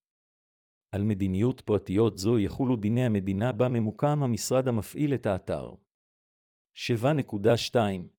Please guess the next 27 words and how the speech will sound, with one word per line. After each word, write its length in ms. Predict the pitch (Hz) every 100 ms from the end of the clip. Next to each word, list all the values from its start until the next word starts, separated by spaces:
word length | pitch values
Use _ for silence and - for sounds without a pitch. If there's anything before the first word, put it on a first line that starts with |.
| -
לבתי 340 | 95 95 123
המשפט 460 | 113 101 - 139 -
במדינה 500 | 104 101 98 107 120
בה 140 | 110
ממוקם 520 | 117 117 104 - 139 123
המשרד 420 | 104 - 127 120
המפעיל 480 | 101 - - 147 139
את 120 | -
האתר 400 | 101 - 135 113
תהיה 280 | - 104 117
סמכות 460 | - 98 - 127
שיפוט 380 | - 104 131 131
ייחודית 480 | 104 - 104 131 104
בכל 360 | 117 - 143 120
עניין 360 | 104 123 127
הנובע 440 | 110 104 92 110 95
וחלקי 540 | 107 - 107 - 131 127
או 140 | 120
הקשור 440 | 113 107 - 135
למדיניות 540 | 110 104 104 104 127 127
הפרטיות 680 | 110 104 - 107 120 - -
וחלקי 580 | 107 110 98 - 131 135
או 120 | 120
למחלוקות 720 | 110 107 104 104 101 - 143
משפטיות 680 | 123 - - 107 127 139 139
שיתגלו 540 | - 104 - 101 117 135
בינך 360 | 104 104 -